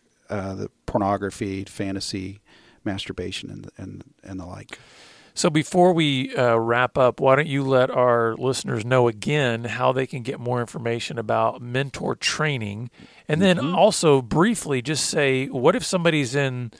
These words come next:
Speaker 2: in the throes of, "Hey, I need help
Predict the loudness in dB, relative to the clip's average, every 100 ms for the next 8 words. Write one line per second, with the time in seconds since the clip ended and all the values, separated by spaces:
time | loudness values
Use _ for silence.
0 | _ _ _ _ _ _ _ _ -4 -2
1 | 0 -4 -2 0 0 4 6 8 8 4
2 | 2 4 4 2 0 4 4 4